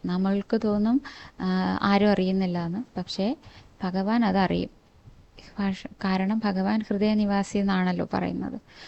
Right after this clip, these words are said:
അപ്പോ ആ ഹൃദയത്തിലുള്ള ഭര-, ഭഗവാൻ ഇതറിയും. ഭഗവാൻ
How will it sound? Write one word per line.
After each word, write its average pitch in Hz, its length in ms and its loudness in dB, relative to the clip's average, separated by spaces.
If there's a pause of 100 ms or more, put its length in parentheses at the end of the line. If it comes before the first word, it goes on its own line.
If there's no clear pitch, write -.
(180)
അപ്പോ 196 180 -2
ആ 202 220 -2
ഹൃദയത്തിലുള്ള 196 680 -2
ഭര-, 185 340 -4 (100)
ഭഗവാൻ 180 360 -2
ഇതറിയും. 180 500 -2 (420)
ഭഗവാൻ 190 360 -2